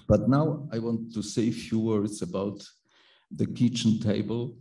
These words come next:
What happened with the kitchen table after nineteen eighty-nine? Because as you know from the book, it was a communist time, it was a regime, uh, and people found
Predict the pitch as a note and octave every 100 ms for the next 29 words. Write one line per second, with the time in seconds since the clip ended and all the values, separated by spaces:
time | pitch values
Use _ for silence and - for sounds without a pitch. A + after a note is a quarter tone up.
0 | _ _ _ _ G2 G2+ A#2 - C3+ C3+
1 | A2+ F2+ G2 G2+ - - - _ - G2
2 | - A2 - G#2+ - G#2 G#2 G#2 G2+ F2+
3 | F2 - A2 G#2 A#2 - - - - F#2+
4 | G#2 G2+ G2 G#2+ G#2+ - G2 G2 - G2
5 | G#2 A2+ A#2 A2+ G2 A#2 A2+ - - -
6 | A2 G#2+ - G#2 G#2+ A2+ - G#2 G2 F#2
7 | F2 C3 A#2+ - - _ _ _ _ _
8 | G#2 F#2+ G#2+ - - C3 B2+ B2+ - -
9 | A#2+ A#2 A#2+ A2 G#2+ F#2 G2 G2 G2+ G2+
10 | F#2+ F#2+ B2 B2+ C3 C3 - - - G2+
11 | G2 G2 G2 G#2 G2 G2+ A#2+ B2 B2+ A#2+
12 | A#2 A#2 _ _ _ _ _ - B2+ B2
13 | A#2 A2